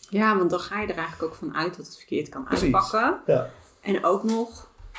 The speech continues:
Speaker 1: dat, ja, nee, weet ik niet. Het
Speaker 2: Weet ik niet. <laughs>
Speaker 1: Nee, ik wou nog iets zeggen, maar
Speaker 2: Ja.
Speaker 1: ik ben hem even kwijt.
Speaker 2: Terwijl als je samen die beslissing neemt, dan is er ook, dan maakt het überhaupt niet meer uit,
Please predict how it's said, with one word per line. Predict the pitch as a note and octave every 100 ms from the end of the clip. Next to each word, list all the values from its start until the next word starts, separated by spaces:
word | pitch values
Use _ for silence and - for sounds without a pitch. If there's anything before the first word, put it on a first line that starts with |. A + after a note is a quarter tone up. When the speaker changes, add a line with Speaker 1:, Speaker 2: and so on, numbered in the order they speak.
| - - - F3+
Speaker 1:
dat, | E3 F3+ F#3 - - - _ - - _ _ _ - - _ _ _ _ _ _ _ _ _
ja, | G3+ G#3 F#3 - -
nee, | - G3+
weet | E3+ E3+
ik | D#3+
niet. | D#3 D#3 -
Het | G3 - - _ _ - _
Speaker 2:
Weet | - C3
ik | A#2
niet. | A#2+ A#2+ - B4+ A#3 E4 E4 D4
<laughs> | C#4 C#4 A3 F#3 -
Speaker 1:
Nee, | B3
ik | B3
wou | G#3 G#3
nog | G#3+ G#3+
iets | G#3
zeggen, | - F3+ - E3
maar | E3
Speaker 2:
Ja. | D3 B2+
Speaker 1:
ik | -
ben | E3+
hem | E3+
even | F3 - F#3
kwijt. | - E3 D#3+ D#3+ - - _ - - _ - _ _ _ _ _ _
Speaker 2:
Terwijl | - F3+
als | E3 F#3
je | F3+
samen | F3+ F3 G3+ D#3+ D#3+
die | D#3
beslissing | - - E3+ G3 D3+
neemt, | B2 B2 B2 -
dan | C#3+ C#3+
is | D#3
er | D#3
ook, | C#3 C#3 - - - _ _ _
dan | - C#3+
maakt | D3+ D#3 -
het | D3+
überhaupt | C#3+ C#3 G3+
niet | C3+
meer | B2 A#2+
uit, | B2+ -